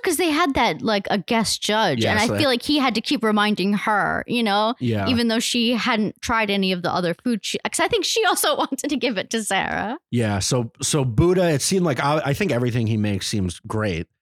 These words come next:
Speaker 2: but it just wasn't the most amazing meal. It sounded like, obviously, it would be nice to taste any of this stuff.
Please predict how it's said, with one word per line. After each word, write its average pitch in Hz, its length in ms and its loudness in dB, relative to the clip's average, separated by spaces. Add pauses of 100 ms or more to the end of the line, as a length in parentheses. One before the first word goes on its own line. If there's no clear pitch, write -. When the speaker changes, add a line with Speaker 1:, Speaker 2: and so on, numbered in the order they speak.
(120)
Speaker 2:
but 120 160 0
it 131 100 2
just 165 160 0
wasn't 139 380 0
the 120 80 0
most 117 440 -2 (300)
amazing 120 640 0
meal. 123 240 2
It 123 160 -2
sounded 120 460 0
like, 80 180 -6
obviously, 107 460 -2
it - 20 -2
would 110 80 -4
be 160 80 -2
nice 285 220 -2
to 156 80 -6
taste 202 320 -2
any - 160 -4
of 80 80 -2
this 78 140 -6
stuff. - 180 -8